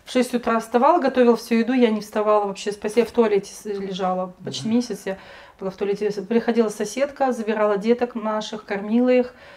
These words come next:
Speaker 1: а я просто лежала. И вот я помню этот момент, когда он первый раз, она закричала, я уже почти год был, там, месяцев девять, она: "Папа!" среди ночи, и мы,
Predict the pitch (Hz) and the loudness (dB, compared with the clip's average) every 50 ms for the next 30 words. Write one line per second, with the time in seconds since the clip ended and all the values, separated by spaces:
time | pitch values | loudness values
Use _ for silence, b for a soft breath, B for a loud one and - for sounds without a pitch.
0 | B B B B B - 185 208 220 214 - 214 208 - - 214 220 214 202 208 | B B B B B -2 0 0 0 0 -2 -6 -6 -6 -6 -4 -4 -4 -2 0
1 | 196 190 185 175 - - 208 202 208 202 226 208 - 240 226 220 208 202 - - | 0 0 0 -2 -2 -4 -4 -4 -4 -4 -4 -4 -2 -2 -2 -2 -2 -4 -8 -10
2 | - 214 214 220 262 269 277 269 - 233 220 202 233 233 226 226 214 214 208 214 | -8 -6 -4 -2 -2 -2 -2 -4 -6 -8 -6 -4 -4 -4 -4 -4 -6 -4 -4 -4
3 | 208 214 208 - 214 208 196 190 202 - 202 202 - - 220 202 190 180 185 B | -6 -6 -6 -6 -8 -8 -8 -8 -10 -10 -12 -10 -4 -2 0 0 0 -2 -6 B
4 | B B B B B - 196 196 196 185 190 190 - 190 - - - 190 185 208 | B B B B B -6 -4 -4 -4 -4 -6 -6 -8 -10 -8 -10 -10 -4 -2 -2
5 | 196 175 165 165 151 156 - _ 190 175 175 180 180 - - 190 175 175 196 190 | -2 -2 -4 -8 -10 -12 -14 _ -12 -10 -10 -10 -10 -8 -8 -8 -6 -6 -6 -6
6 | 180 180 180 175 - - 269 269 262 - - 185 180 - 196 208 190 226 226 220 | -6 -8 -8 -10 -6 -2 0 0 0 0 0 -2 -2 -2 -4 -2 0 0 2 4
7 | 214 196 - - - 196 202 214 226 | 2 2 2 -2 -4 -2 0 0 0